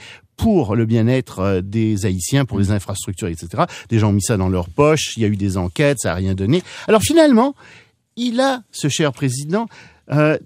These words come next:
révoqué une quinzaine de ses conseillers. Il a surtout remplacé son directeur de cabinet et le secrétaire général de la présidence, parce que c'est des gens qui avaient été entachés par des enquêtes sur cette corruption.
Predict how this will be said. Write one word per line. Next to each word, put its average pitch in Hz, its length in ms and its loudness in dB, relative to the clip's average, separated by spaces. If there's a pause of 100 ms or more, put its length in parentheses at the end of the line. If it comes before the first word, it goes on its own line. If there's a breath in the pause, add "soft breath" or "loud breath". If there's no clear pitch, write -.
(360)
révoqué 208 580 -2 (220)
une 180 140 4
quinzaine 226 540 2
de 143 120 0
ses 139 180 -2
conseillers. 127 640 -2 (320 loud breath)
Il 147 140 2
a 165 40 2
surtout 247 300 -4
remplacé 185 480 0
son 269 220 0
directeur 180 480 -2
de 147 80 -2
cabinet 135 420 2 (360 loud breath)
et 160 180 4
le 135 140 2
secrétaire 220 540 0
général 135 600 2
de 156 80 2
la 113 180 2
présidence, 110 580 -2
parce - 160 -8
que 117 120 -6
c'est - 100 -8
des 117 160 -2
gens 131 140 2 (240 loud breath)
qui - 80 0
avaient 113 140 2
été - 180 -4 (100)
entachés 175 560 0
par 117 220 -2
des 110 180 0
enquêtes 113 340 0
sur - 220 -8
cette 95 220 -6 (400 loud breath)
corruption. 120 600 -2